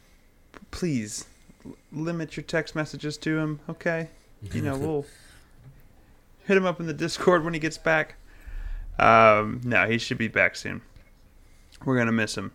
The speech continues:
Speaker 1: Don't really know what we're gonna do. We'll probably talk about, what, like, nascar or something tonight?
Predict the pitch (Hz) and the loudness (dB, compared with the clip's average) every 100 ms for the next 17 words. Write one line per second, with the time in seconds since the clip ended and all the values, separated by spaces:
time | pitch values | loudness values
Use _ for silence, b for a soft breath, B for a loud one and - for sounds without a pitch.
0 | - 123 123 123 123 117 113 110 107 113 | -2 0 2 2 2 0 0 -2 0 0
1 | 113 113 127 123 120 117 113 110 101 98 | -2 4 4 4 4 4 4 2 2 2
2 | 107 - 87 90 - - 104 101 110 - | -2 -2 -4 -6 -10 -8 0 0 2 4
3 | 127 127 127 131 - 131 135 139 139 | 6 6 2 -2 -2 -4 -2 -2 -2